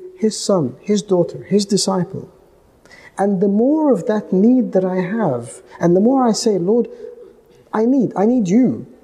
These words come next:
So He'll give me. "Lord, I need to be yours." He'll give me. "Lord, I need to be yours to give others." He'll give me.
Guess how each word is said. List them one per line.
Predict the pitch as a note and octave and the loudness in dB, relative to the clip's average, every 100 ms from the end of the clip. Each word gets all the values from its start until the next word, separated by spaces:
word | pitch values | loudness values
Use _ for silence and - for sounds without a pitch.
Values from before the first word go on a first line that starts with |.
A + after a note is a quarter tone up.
| - _ _ _ _ _ _ _ _ _ _ _ _ _ _ _ - | -20 _ _ _ _ _ _ _ _ _ _ _ _ _ _ _ -4
So | G3+ | 2
He'll | G#3+ G#3 | 2 2
give | C4 A3+ | 0 0
me. | B2+ - - _ _ _ _ _ | -2 -6 -18 _ _ _ _ _
"Lord, | D#3+ A3 A#3 - | 2 4 2 -2
I | G#3 G#3 | -2 0
need | G#3 A#3 B3+ A#3+ - | 2 2 2 -2 -2
to | |
be | G#3+ | -2
yours." | G#3 B3 A#3 B2+ A2+ - - _ _ _ _ _ _ | 0 0 0 -2 -6 -12 -16 _ _ _ _ _ _
He'll | A3+ A3+ C#4+ | 0 2 0
give | A#3 | 0
me. | D3 B2+ - - E3 | 0 0 -8 -2 2
"Lord, | G#3+ C4+ C4+ | 2 2 0
I | A3 | 0
need | A#3+ B3 | 2 2
to | - | 0
be | G#3+ G3+ | 0 0
yours | G#3 A#3+ B3 - | 2 2 2 0
to | A#3+ | 2
give | G#3+ F#3+ | 2 2
others." | B3 C4 C#3 A2+ - - - _ - | 0 2 0 -2 -10 -16 -20 _ -2
He'll | G#3+ C#4+ | 2 2
give | B3 | 0
me. | C#3 | -4